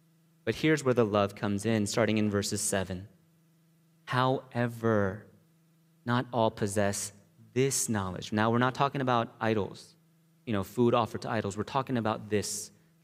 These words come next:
truth, this uh, systematic theology, this rich, uh, biblical theology. He, he's saying,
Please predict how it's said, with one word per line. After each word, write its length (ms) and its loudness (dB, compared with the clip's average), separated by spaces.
truth, 300 -10
this 300 0
uh, 120 -2
systematic 680 -2
theology, 560 -2
this 240 -6
rich, 460 2
uh, 120 0
biblical 440 2
theology. 540 0
He, 280 -4
he's 180 -2
saying, 220 0